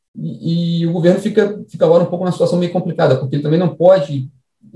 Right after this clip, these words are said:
é, fica difícil de, o quanto pode ser mudado desse texto agora, em cima da hora,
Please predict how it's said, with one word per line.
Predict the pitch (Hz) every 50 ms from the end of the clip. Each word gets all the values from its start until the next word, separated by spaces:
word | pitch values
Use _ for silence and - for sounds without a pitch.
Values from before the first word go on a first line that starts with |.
| 127 135 135 -
é, | 131 123 120 120 113 107 - -
fica | - 156 156 147
difícil | - - - 208 214 - 151 131
de, | 131 131 - - -
o | 135 131 -
quanto | - - - -
pode | - - 165 156
ser | - 165
mudado | 156 135 127 143 143 143
desse | 139 131 - -
texto | - 135 131 - 143
agora, | 117 113 123 160 196 208 165
em | 135 -
cima | - 135 131 127
da | 117 - 127
hora, | 143 175 202 208 147 127 -